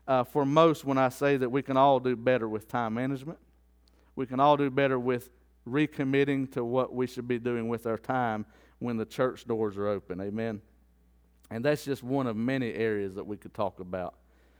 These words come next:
So when destiny calls, understand your potential by knowing your power source, by knowing and understanding your limitations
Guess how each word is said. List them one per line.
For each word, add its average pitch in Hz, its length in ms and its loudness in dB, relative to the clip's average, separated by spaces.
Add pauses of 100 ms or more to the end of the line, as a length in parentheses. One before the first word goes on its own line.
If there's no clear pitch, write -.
(260)
So 135 180 0
when 135 140 2
destiny 156 420 6
calls, 123 720 4 (2750)
understand 143 560 0
your 131 100 -2
potential 110 640 -6 (100)
by 117 180 0
knowing 123 340 0
your 107 100 -4
power 131 380 2
source, 139 600 -6 (720)
by 120 180 2
knowing 120 340 2
and 117 100 -2
understanding 120 540 -4
your 110 140 -2
limitations 123 840 -4